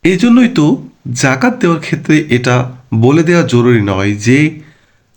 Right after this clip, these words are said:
"আমি তোমাকে জাকাত দিচ্ছি," বরং ব্যক্তির জাকাতের যোগ্য কিনা এটুকু জেনে নেওয়াই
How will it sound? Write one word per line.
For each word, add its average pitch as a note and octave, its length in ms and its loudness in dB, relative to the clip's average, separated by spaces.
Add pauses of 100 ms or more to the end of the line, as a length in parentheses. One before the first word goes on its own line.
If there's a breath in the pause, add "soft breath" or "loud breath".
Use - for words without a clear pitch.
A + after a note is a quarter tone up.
"আমি G3 200 -2
তোমাকে F#3+ 300 -2
জাকাত A2+ 400 -2
দিচ্ছি," F#2 600 -4 (800)
বরং F3+ 400 0
ব্যক্তির D3+ 420 -2
জাকাতের A#2+ 500 -2
যোগ্য G#2 320 -2
কিনা A#2 440 -2 (480)
এটুকু F#3 540 -2 (360 loud breath)
জেনে F3+ 360 0
নেওয়াই A#2 400 2